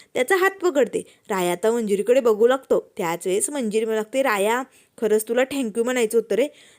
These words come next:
तेव्हा राया म्हणू लागतो, "मिस फायर, आता कशासाठी thank you म्हणते तू?" तेव्हा मंजिरी म्हणू लागते, "अरे परवा तू कथाचा जीव वाचवला ना, खरंच तू खूप काही केलंय माझ्यासाठी, कथासाठी, कथासाठी तिचा जीव वाचवला, माझ्यासाठी माझाही जीव वाचवला, खरंच thank you हा,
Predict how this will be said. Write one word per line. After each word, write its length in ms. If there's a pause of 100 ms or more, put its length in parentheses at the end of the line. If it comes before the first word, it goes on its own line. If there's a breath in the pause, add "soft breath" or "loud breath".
तेव्हा 220
राया 180
म्हणू 100
लागतो, 220
"मिस 260
फायर, 200 (320 soft breath)
आता 240
कशासाठी 640
thank 160
you 100
म्हणते 300
तू?" 240 (280 soft breath)
तेव्हा 220
मंजिरी 380
म्हणू 120
लागते, 320
"अरे 300
परवा 340
तू 140
कथाचा 440
जीव 260
वाचवला 400
ना, 160 (320 loud breath)
खरंच 280
तू 140
खूप 280
काही 160
केलंय 300 (240 soft breath)
माझ्यासाठी, 760
कथासाठी, 680 (100)
कथासाठी 520
तिचा 280
जीव 240
वाचवला, 460 (300 loud breath)
माझ्यासाठी 560
माझाही 400
जीव 220
वाचवला, 360 (200)
खरंच 420
thank 220
you 100
हा, 80